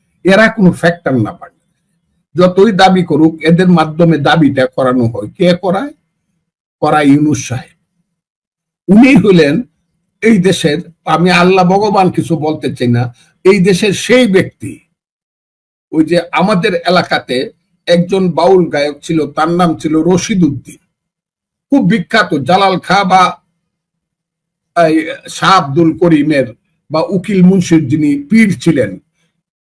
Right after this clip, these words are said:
গুরু ছিলেন, তার নাম রশিদ উদ্দিন। তার গান ছিল, "হাকিম হইয়া হুকুম করো, পুলিশ হইয়া ধরো, সর্প হইয়া দংশন করো, উজা হইয়া যারো, তুমি বাঁচাও, তুমি মারো,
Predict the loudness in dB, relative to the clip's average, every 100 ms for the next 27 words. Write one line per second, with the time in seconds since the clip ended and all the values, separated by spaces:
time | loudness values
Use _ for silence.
0 | _ _ -2 0 -2 -2 -2 -2 -4 -4
1 | -2 -2 -4 -6 -6 -8 -10 -18 -20 _
2 | _ _ _ -4 -2 -2 -2 -4 -4 -2
3 | -2 -4 -8 -10 -2 0 0 0 0 -2
4 | -4 -6 -6 -6 -6 -4 -4 -4 -10 _
5 | _ _ -2 0 0 -4 -6 -4 -2 -4
6 | -8 -16 -16 _ _ _ _ _ _ _
7 | -4 -2 -2 -2 -2 0 -2 -2 -2 -2
8 | -4 -6 -6 -8 -8 -8 -10 -12 _ _
9 | _ 0 2 0 0 -4 -6 -12 -20 -20
10 | _ _ _ _ _ _ _ 2 4 4
11 | 2 2 0 0 0 -2 2 4 4 2
12 | -2 -4